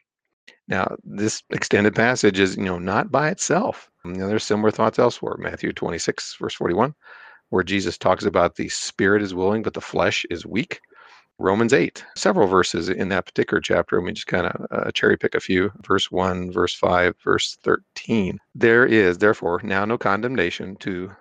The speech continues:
them which are in Christ Jesus, who walk not after the flesh, but after the Spirit. For they that are after the flesh do mind the things of the flesh, but they that are after the Spirit, the things of the Spirit.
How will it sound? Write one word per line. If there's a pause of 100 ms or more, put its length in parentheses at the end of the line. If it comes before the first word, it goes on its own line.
(120)
them
which
are
in
Christ
Jesus,
who
walk (100)
not
after
the
flesh, (260)
but
after
the
Spirit. (920)
For
they
that
are
after
the
flesh
do
mind
the
things
of
the
flesh, (720)
but
they
that
are
after
the
Spirit, (340)
the
things
of
the
Spirit.